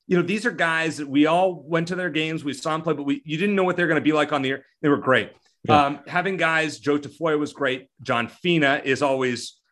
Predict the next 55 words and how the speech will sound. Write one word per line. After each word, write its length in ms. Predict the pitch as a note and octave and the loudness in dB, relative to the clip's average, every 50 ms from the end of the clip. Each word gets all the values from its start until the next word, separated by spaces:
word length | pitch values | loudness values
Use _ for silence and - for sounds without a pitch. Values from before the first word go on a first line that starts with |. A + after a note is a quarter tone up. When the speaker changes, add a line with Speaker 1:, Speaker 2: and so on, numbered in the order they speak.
| _ _ _ | _ _ _
Speaker 1:
you 140 | C#3+ C#3+ D3 | 6 6 8
know, 80 | C#3 | 8
Speaker 2:
Mm-hmm. 60 | B2 A#2+ | 8 6
Speaker 1:
when 100 | B2 - | 6 4
you 100 | E3+ D#3+ | 4 4
have 220 | - D3+ C#3 - | 2 2 2 2
Fina 240 | - E3 D3+ D3+ D3 | 0 -2 0 0 0
on, 480 | A#2+ B2+ C3 C3 B2 A#2+ A#2 A2 G#2 - _ _ _ _ _ | 0 0 0 2 2 2 0 -2 -4 -12 _ _ _ _ _
I 60 | B2+ | -8
mean, 160 | C3 C3 B2 | -6 -6 -4
you 80 | C3+ D3+ | -2 2
gotta 200 | D3 D3+ C#3+ C3+ | 2 4 4 2
be 200 | B2+ A#2+ C3+ A#2+ | 2 2 2 4
on 240 | A#2 C3 C#3 A#2+ G#2 | 4 2 2 0 -2
it. 120 | - - _ _ | -4 -10 _ _
And 180 | A#2+ A#2+ A#2+ A#2 | -2 -2 0 0
he 140 | D3+ D#3 D3+ | -2 -4 -4
corrected 440 | - - D3+ D3+ D3 C#3+ - C#3+ | -6 -4 0 0 0 0 -2 -6
me 120 | C3 D3 C3+ | -6 -4 -4
one 160 | C3+ C#3 C3 | -4 -4 -4
time 180 | C#3 C#3+ C3+ C3 | -4 -4 -2 -2
I 120 | B2+ B2+ | -2 -2
made 180 | B2+ C3 C3 B2+ | -2 -2 -2 -2
a 60 | B2+ | -4
mistake 400 | A#2 A2+ - - C#3 C3 B2+ - | -6 -8 -8 -4 -4 -4 -2 0
on 100 | B2+ B2 | -2 -2
the 140 | A#2+ A#2+ A#2 | 0 -2 -2
air. 240 | A2+ A2 G#2+ G2+ - _ _ _ _ _ | -2 -2 -2 -4 -8 _ _ _ _ _
Uh, 140 | - C#3+ D3 | -4 -4 -2
that 200 | B2+ D3 D#3+ F3+ | 0 0 2 2
was 140 | A3+ G3 F#3+ | 2 2 2
one 140 | G#3 G3+ | 2 2
of 60 | F#3+ D#3 | 2 2
my 180 | E3 D#3+ D3+ | 2 2 2
more 260 | D3 D3 D3 D3+ D3+ | 0 0 0 0 0
awkward 340 | - C#3+ D3 D#3 - D3+ B2+ | 0 0 -2 0 0 -2 -2
ones. 260 | A#2+ B2 A#2+ A#2 - - _ | -2 -4 -6 -6 -10 -8 _
But 220 | F#3+ G#3+ A3+ - A3+ | 2 2 2 2 0
Shane, 260 | - - E3 D#3+ D3+ | -2 0 0 2 0
it 100 | D3 - | 0 -2
did 120 | D3 C#3+ | -4 -2
not 280 | D3+ D#3+ F#3 G3+ F3 F#3 | 0 -2 -2 -2 -2 -4
live 140 | F#3+ D#3+ C#3+ | -2 0 0
up 240 | C#3 C3+ - - _ _ _ _ | -2 -2 -4 -10 _ _ _ _
to 80 | D#3+ | -8
the 80 | D3+ E3 | -4 -2
most 320 | E3 G3 A#3 A3+ A3+ - | 0 0 -2 -2 -2 -4
embarrassing 560 | A3 G3+ E3 G3+ A#3 C4 C4 C4 - F#3+ D#3+ D3 | -6 -4 -2 0 2 2 0 0 -2 -4 -4 -2
interview 320 | C#3 C3+ A#2+ A#2 C3 B2+ | -2 -4 -4 -4 -4 -2
I've 180 | B2 B2 A#2 G#2 | -2 -4 -4 -2
done 140 | A#2+ A#2 | -4 -4
on 100 | A2+ A2+ | -4 -4
Wildcat 380 | A2 A2 G#2+ G#2+ - A#2 G#2 - | -4 -4 -6 -4 -6 -8 -10 -10
Country 320 | - A2 G2 - A2+ G#2+ | -12 -14 -12 -6 -2 2
yet. 180 | G#2 G#2 G#2 - | 2 2 0 -2